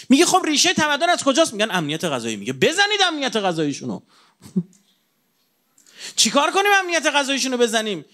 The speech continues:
نباید بتونن تولید کنن. چیکار کنیم تولید نکنن؟ برید یه کاری بکنید تو اون مملکت. کیا رو داریم اونجا؟ فلانیا رو داریم.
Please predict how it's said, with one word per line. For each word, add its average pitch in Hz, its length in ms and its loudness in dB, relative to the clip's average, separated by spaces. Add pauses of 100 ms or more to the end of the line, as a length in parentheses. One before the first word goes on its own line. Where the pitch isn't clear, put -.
(140)
نباید 320 400 2
بتونن 339 340 2
تولید 269 380 -2
کنن. 202 300 -2 (140)
چیکار 285 320 0
کنیم 392 220 -2
تولید 320 300 2
نکنن؟ 247 380 0 (380)
برید 277 280 -2
یه 339 80 0
کاری 339 240 0
بکنید 381 300 4
تو 359 60 2
اون 302 160 2
مملکت. 220 440 -2
کیا 269 240 4
رو 339 80 2
داریم 370 300 2
اونجا؟ 233 400 0
فلانیا 220 460 0
رو 262 80 2
داریم. 202 280 -2